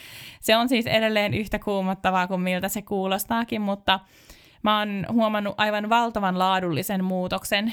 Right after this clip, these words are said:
niissä käymissäni keskusteluissa teidän kanssanne. Se on ollut ihan huikeeta. Mä saan nyt moninkertaisen määrän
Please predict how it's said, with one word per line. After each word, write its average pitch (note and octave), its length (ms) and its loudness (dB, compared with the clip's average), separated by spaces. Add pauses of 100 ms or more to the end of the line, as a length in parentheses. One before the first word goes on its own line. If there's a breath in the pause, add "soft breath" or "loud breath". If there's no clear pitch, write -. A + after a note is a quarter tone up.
(140)
niissä G3 300 -4
käymissäni F#3+ 640 -2
keskusteluissa G3 920 -4 (760 soft breath)
teidän G#3 440 2 (360 soft breath)
kanssanne. A#3+ 680 2 (240 loud breath)
Se A3 160 4
on G#3 100 2
ollut G3 260 0
ihan G3 300 -2
huikeeta. G3+ 600 0 (460 soft breath)
Mä A3+ 100 2
saan A3+ 280 2
nyt G#3 180 -6
moninkertaisen A#3 680 0
määrän F#3+ 460 0